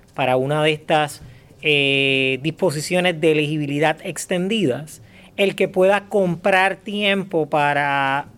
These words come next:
retirarse antes de los sesenta y tres. Sí, pues, y disculpe, cuando digo comprar tiempo, es básicamente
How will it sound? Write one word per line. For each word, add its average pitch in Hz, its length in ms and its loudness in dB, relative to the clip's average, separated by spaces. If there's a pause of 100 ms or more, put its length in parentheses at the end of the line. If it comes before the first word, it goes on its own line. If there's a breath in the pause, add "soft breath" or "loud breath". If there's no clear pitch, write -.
(140)
retirarse 185 800 -2
antes 165 400 -6
de 160 100 -4
los 156 140 -8
sesenta 156 400 -14
y 143 40 -12
tres. 98 200 -20 (2250 loud breath)
Sí, 196 160 -2
pues, 262 220 0
y 214 120 2
disculpe, 196 340 2
cuando 170 220 4
digo 170 180 4
comprar 202 400 0
tiempo, 220 340 -2
es 165 60 0
básicamente 180 760 0